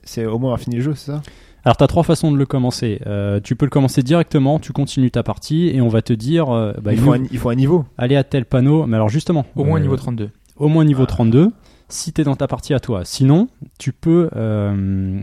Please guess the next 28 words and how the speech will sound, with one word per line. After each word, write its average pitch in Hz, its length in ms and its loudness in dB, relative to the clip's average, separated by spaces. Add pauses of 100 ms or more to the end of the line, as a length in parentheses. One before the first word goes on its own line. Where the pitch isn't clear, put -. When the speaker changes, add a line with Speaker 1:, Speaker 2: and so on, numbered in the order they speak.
(100)
Speaker 2:
il 123 80 -4
faut 131 100 2
que 120 60 -8
Speaker 3:
Débuter - 0 -
Speaker 2:
tu - 140 -4
fasses 160 300 2
Speaker 3:
directement. 117 300 -6
Speaker 2:
au 175 120 4
moins 185 180 4
le 175 60 0
prologue. 123 540 0
En 104 80 -6
fait, - 280 -6
tu - 120 -20
vas 104 120 -2
finir 139 340 0
le 117 100 2
prologue, 113 460 -4 (340)
et 110 60 -4
de 107 120 0
là, 127 120 4
ils 147 80 4
vont 120 100 2
te - 60 -6
permettre 127 340 -2
de 113 100 0
le 107 60 -2
débloquer, 110 520 0